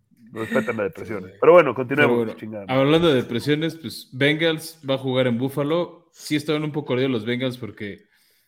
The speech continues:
Speaker 3: de haber jugado ese partido contra Damar, chance este partido era en Cincinnati y no en Buffalo.
Speaker 1: Claro.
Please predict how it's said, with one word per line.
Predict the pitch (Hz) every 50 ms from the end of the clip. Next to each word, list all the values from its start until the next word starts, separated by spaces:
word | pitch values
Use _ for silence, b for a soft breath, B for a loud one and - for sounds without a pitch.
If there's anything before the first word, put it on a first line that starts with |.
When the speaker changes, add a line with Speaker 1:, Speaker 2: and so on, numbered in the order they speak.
| _ _ _ -
Speaker 3:
de | 110 123
haber | 127 143 170 170
jugado | 147 165 165
ese | 151 160 139
partido | 123 120 117 - 139 147 151 147
contra | 147 127 123 127 113 107
Damar, | 104 107 110 120 131 135 143 143 143 143 - _ -
chance | - 135 131 131 127 135 127
este | 120 135 117
partido | 107 107 98 92 - 120 120 123 120 120 123
era | 123 120 117 117 113
en | 110
Cincinnati | - - 104 98 - 110 107 113 117 123 123 120 120 117 - 110
y |
no | 110 110
en | 110 107 107
Buffalo. | 113 123 123 127 135 139 160 190 208 _ _ _ _ _ _ _ _ _ _ _ _ _ _ _ _ _ _ _ _
Speaker 1:
Claro. | _ - 104 98 101